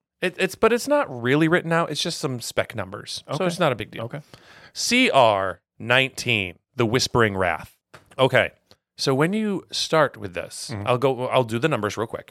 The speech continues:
Speaker 2: Yep.
Speaker 1: Here we go. Nineteen. Whew. Don't mess up the math, Talon. Don't mess up the math, Talon. So,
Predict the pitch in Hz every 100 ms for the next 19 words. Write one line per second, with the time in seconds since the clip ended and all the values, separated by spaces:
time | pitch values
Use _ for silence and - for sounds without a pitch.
0 | _ - 123 113 87 - 113 147 156 127
1 | 92 _ _ - - - _ _ 117 113
2 | 107 110 101 95 - - 90 82 _ 110
3 | 113 127 135 127 120 101 - 92 87 _
4 | - - 143 92